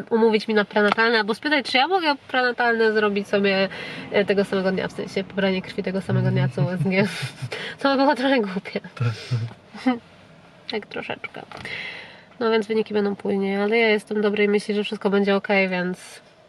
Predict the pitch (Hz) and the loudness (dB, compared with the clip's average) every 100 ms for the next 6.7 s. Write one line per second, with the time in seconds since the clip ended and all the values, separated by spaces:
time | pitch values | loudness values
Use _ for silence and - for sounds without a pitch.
0 | - 247 - 254 240 240 240 233 214 220 | -4 -2 2 0 0 2 2 2 0 2
1 | 220 214 208 - 220 - 220 202 202 202 | 2 2 -2 -4 -4 2 4 4 2 0
2 | 196 - - - - - 190 190 190 202 | -2 -4 -14 -14 -6 0 4 4 4 2
3 | 190 - - 196 180 - 180 175 175 185 | 0 -2 -6 -2 -2 0 0 0 0 0
4 | 180 175 180 196 - 196 190 175 170 - | 0 0 0 0 0 2 2 2 -2 -4
5 | 185 - 175 160 160 180 - - - - | -6 -2 0 2 0 -2 -10 -12 -12 -14
6 | - - 180 180 175 175 - | -10 -6 -4 -2 -2 -4 -6